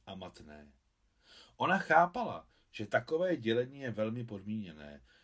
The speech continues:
že pokud je člověk jasný, to vůbec neznamená, že je anděl bez hříchu. Stejně jako člověk matný nemusí nutně být nenapravitelný křivák nebo povrchní spratek.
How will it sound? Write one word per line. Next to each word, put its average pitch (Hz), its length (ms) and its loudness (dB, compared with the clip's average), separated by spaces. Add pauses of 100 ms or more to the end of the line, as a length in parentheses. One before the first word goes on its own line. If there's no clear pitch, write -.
(120)
že 107 280 4
pokud 123 380 -6
je 127 100 -4
člověk 135 440 -2
jasný, 85 680 -8 (520)
to 113 140 2
vůbec 147 420 2
neznamená, 101 880 -2 (260)
že 101 180 -2
je 101 100 -2
anděl 98 380 -4
bez 90 200 -8
hříchu. 80 600 -14 (720)
Stejně 139 460 2
jako 151 200 -4
člověk 160 460 0
matný 95 680 -8 (380)
nemusí 165 580 4
nutně 135 360 -6
být 151 280 -10
nenapravitelný 123 760 -2
křivák 98 680 -4 (380)
nebo 110 260 0
povrchní 113 480 -2
spratek. 113 680 -2